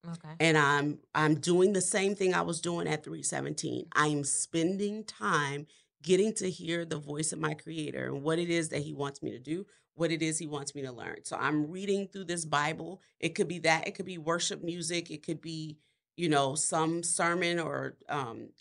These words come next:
Speaker 2: a podcast or
Speaker 1: Okay.
Speaker 2: whatever, something that I'm learning or something that I feel led or drawn to do. And that's my first, my first two hours and forty minutes a day.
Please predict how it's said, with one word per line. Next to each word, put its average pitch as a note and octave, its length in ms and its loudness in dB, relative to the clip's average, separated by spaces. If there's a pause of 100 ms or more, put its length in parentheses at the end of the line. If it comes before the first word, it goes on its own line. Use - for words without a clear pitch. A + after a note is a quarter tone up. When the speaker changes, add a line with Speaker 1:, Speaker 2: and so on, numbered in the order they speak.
Speaker 2:
a E3+ 60 -4
podcast F3+ 880 4
or - 40 -6
Speaker 1:
Okay. F3 100 -2
Speaker 2:
whatever, F3 540 0 (240)
something A#3+ 680 2
that F#3 220 2
I'm E3+ 240 0
learning E3 480 2
or D#3+ 80 0
something E3+ 460 -2
that D#3 120 -2
I D3+ 120 0 (120)
feel D#3 380 -4 (100)
led D3+ 400 0
or C#3+ 80 -4
drawn C#3+ 380 -10
to - 120 -14
do. B2 240 -16 (360)
And D3 100 2
that's C#3 180 2
my C#3+ 280 -2
first, - 480 -2 (160)
my C#3 260 0 (260)
first - 440 -4 (120)
two F3 200 -6
hours C#3+ 280 -4
and C#3+ 160 -8
forty C3+ 280 -12
minutes A2+ 360 -14
a - 40 -16
day. - 260 -16